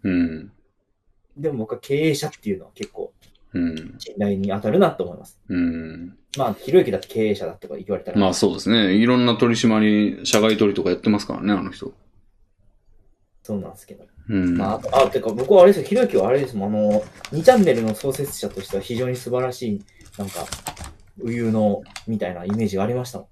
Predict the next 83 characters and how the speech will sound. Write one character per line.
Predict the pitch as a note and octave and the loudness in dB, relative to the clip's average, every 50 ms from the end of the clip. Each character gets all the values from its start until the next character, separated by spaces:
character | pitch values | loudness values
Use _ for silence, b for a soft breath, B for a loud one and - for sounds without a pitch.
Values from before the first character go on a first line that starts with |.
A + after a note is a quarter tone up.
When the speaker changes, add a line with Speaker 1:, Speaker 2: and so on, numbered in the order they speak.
| _ _ - | _ _ -2
Speaker 2:
ん。 | G2 | 0
Speaker 1:
う | G2 | 2
ん。 | F#2+ F#2+ F#2 F2+ F2 F2 F2 - - - - - _ _ _ | 2 2 2 2 0 0 -4 -8 -10 -14 -20 -20 _ _ _
Speaker 2:
で | - D3 | -2 0
も | C3+ C3 | 0 0
な | C#3 | 0
ん | C#3 | 2
か、 | D#3+ | 2
今、 | G3+ B3 C4+ C4+ | 2 2 2 0
今 | - C#4 D#4 E4 G4 E4+ | 0 0 4 4 6 6
の | - | 6
ひ | - - B2+ | 4 4 2
ろ | B2 A#2 | 2 2
ゆ | G#2 | 2
き | - G#2 | 0 -2
は | G2 | -2
ち | G2+ | -4
ょ | - | -4
っ | - _ - G2 | -16 _ -14 -12
と | F#2 | -10
な | F#2 F#2+ | -8 -8
ん | G2 | -10
て | G2 _ - F2+ | -10 _ -18 -16
い | E2+ E2+ F2+ F2 E2+ E2 | -16 -14 -14 -14 -14 -16
う | - - _ _ _ _ _ _ _ _ _ _ _ _ _ _ _ _ _ _ _ _ - - | -20 -20 _ _ _ _ _ _ _ _ _ _ _ _ _ _ _ _ _ _ _ _ -18 -14
感 | - - G2+ F#2 | -8 -8 -8 -8
が | E2+ E2 - - | -8 -12 -16 -16
あ | - | -18
る | - | -20
ん | - | -20
で | _ | _
す | - - | -20 -20
よ。 | - - | -14 -6
Speaker 1:
う | F2+ F2+ | -4 0
ん。 | F2+ F2 E2+ E2 E2+ E2+ - - - - - - - | 0 0 0 -2 -4 -8 -10 -10 -18 -20 -20 -20 -12
Speaker 2:
な | - C3 | -8 -6
ん | |
か、 | C3 | -6
二 | C3+ D3+ | -6 -6
せ-、 | - - B3+ A#3+ - | -6 -6 -6 -6 -4
二 | F#3 F3+ F#3+ | -2 -2 0
チ | - B3 | 0 2
ャ | |
ン | B3+ | 0
ネ | G#3 E3+ | 0 -2
ル | D#3+ | -2
創 | - D3 | -6 -8
設 | C#3+ - D#3 - - | -8 -8 -8 -8 -8
者 | - - | -10 -10
と | - G#2 | -10 -12
し | - | -14
て、 | - G#2 | -12 -12
な | A2 G#2+ | -12 -10
ん | |
か、 | G2+ F#2+ F#2 F#2+ _ _ A2 | -10 -12 -12 -14 _ _ -10
な | A2 G2+ | -10 -10
ん | |
で | G2 | -10
す | - - | -10 -16
か | - F2 | -20 -20
ね、 | F2 F#2 | -16 -12
ニ | G#2 A#2 | -12 -10
コ | B2 - D#3 | -6 -6 -6
ニ | E3 D#3+ | -4 0
コ | - E3 | 0 2
動 | D#3+ D#3+ C#3+ | 2 2 2
画 | G#2+ F2+ | 0 -2
と | - F#2 | -4 -6
か | - F2 | -12 -12
に | F2 F2 | -14 -14
携 | - G#2 - - - A#2 | -18 -20 -18 -14 -12 -12
わ | A2+ | -12
っ | - | -12
て | - | -12
た | - E2 | -14 -12
頃 | - F#2 F2+ F2+ F2 | -12 -10 -12 -10 -12
は、 | F2 - - - _ - | -12 -14 -16 -18 _ -8
Speaker 1:
は | - F2 | -8 -6
い | E2 | -6
は | E2+ | -8
い | - | -12
は | |
い。 | - | -16